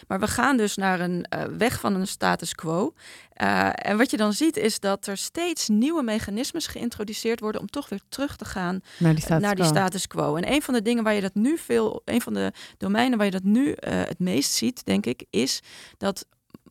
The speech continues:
Speaker 1: mannen mannen moeten zijn.
Speaker 2: Mhm.
Speaker 1: Dus je ziet dat, eh, in, eh, nou, bijvoorbeeld de dingen die, eh,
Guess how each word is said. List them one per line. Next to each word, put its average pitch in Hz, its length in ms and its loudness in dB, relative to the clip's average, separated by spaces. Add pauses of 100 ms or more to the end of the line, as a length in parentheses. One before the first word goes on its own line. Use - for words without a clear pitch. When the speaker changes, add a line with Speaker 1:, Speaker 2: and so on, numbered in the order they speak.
(100)
Speaker 1:
mannen 208 400 4
mannen 185 240 0
moeten 151 200 -6
zijn. - 380 -4 (180)
Speaker 2:
Mhm. 160 240 2
Speaker 1:
Dus 240 120 2
je 180 80 -2
ziet 170 180 -4
dat, - 320 -6
eh, 151 420 -2
in, 156 340 0
eh, 139 300 -4
nou, 135 220 -4
bijvoorbeeld 147 580 -6
de 156 120 -6
dingen 156 220 0
die, 147 240 -4
eh, 147 120 -6